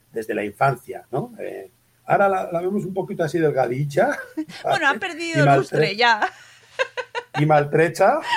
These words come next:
Speaker 1: un poquito. No sabemos si a lo mejor...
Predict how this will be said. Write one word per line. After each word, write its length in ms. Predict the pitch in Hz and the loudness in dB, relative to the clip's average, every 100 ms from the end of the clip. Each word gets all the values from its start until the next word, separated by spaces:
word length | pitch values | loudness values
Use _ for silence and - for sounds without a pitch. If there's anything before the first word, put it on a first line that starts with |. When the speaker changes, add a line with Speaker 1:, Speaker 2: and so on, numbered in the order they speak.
| 855 - | -4 -4
Speaker 1:
un 80 | 370 | -2
poquito. 640 | - 143 151 202 240 - 370 _ 349 - 339 _ - - | -2 -4 -2 -2 -2 -4 -16 _ -18 -14 -16 _ -18 -8
No 100 | 170 | 0
sabemos 540 | 208 185 175 214 208 | 2 2 2 0 -2
si 360 | 165 143 135 131 | -4 -4 -4 -2
a 100 | 127 | -2
lo 60 | 123 | -4
mejor... 920 | 120 143 160 147 135 123 120 104 | -6 -2 2 2 2 2 0 -4